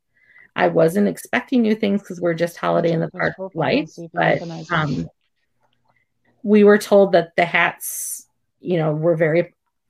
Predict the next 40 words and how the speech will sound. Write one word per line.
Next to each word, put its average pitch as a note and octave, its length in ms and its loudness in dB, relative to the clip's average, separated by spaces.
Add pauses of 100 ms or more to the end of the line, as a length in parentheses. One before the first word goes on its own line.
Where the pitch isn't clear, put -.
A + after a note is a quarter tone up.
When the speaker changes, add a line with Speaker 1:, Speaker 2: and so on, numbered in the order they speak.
(140)
Speaker 1:
my G3+ 220 4
family E3 320 6
was F3+ 120 0
told F3 160 2
they E3 100 4
were D#3+ 100 2
very E3+ 280 4
popular D#3 600 -2
and D3+ 300 -6
to D#3 160 -8
get D#3+ 220 -2
them, E3+ 320 -4 (420)
um, D#3 540 -4 (180)
because E3 300 -2
they D#3 100 0
don't D#3 260 2
anticipate F#3 680 -2
a G#3+ 100 -2
lot G#3+ 240 0
of G#3 100 -6
restock, G#3+ 500 -4 (600)
makes D#3+ 280 -2
sense. G#3+ 440 0
We E3 100 -2
don't D#3+ 200 0
have D#3+ 180 -4
that D#3 160 -2
many D3+ 220 -2
weeks. F3+ 380 -6
We D3+ 60 -2
don't D3+ 140 -6
have D#3 160 -6
that C#3+ 160 -8
many D3+ 160 -4
operating A2 440 -2
dates. - 480 -6 (680)
Speaker 2:
Just G3+ 220 0
Speaker 1:
So G#3 60 4
Speaker 2:
like, F3 240 4
uh, F3 320 8